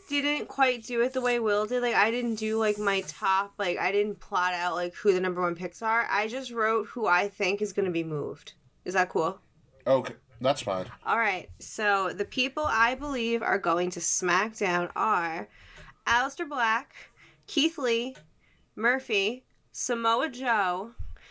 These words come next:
Speaker 1: Adam Cole, Kyle O'Reilly, Bobby Fish, Roderick Strong, Zelina Vega,
Speaker 2: The Undisputed Era.
Speaker 1: and Peyton Royce.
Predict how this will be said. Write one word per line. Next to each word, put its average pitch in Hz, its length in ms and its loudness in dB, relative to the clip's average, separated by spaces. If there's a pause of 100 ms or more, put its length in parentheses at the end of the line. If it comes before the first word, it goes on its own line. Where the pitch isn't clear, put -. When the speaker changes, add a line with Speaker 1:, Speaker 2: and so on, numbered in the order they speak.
(320)
Speaker 1:
Adam 233 280 2
Cole, 220 520 0 (500)
Kyle 220 320 2
O'Reilly, 226 580 -2 (340)
Bobby 214 300 2
Fish, 220 520 0 (340)
Roderick 196 380 6
Strong, 202 480 0 (200)
Zelina 208 420 2
Vega, 202 480 0
Speaker 2:
The 110 120 0
Undisputed 120 560 2
Era. 101 380 2
Speaker 1:
and 214 160 0
Peyton 202 280 0
Royce. 180 560 0